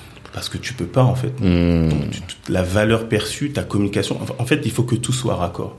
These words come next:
Speaker 2: Ouais.
Speaker 1: Ta façon que, si, si tu vises le haut de gamme,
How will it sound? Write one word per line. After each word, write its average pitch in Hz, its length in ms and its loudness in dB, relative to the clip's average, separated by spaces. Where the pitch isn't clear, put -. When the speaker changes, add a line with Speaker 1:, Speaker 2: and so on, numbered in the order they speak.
Speaker 2:
Ouais. 95 320 6
Speaker 1:
Ta 87 100 -2
façon 117 580 2
que, 127 160 -4
si, - 220 -4
si - 180 0
tu 120 160 0
vises 113 260 4
le 98 160 2
haut 92 120 -2
de 85 80 -6
gamme, 104 420 2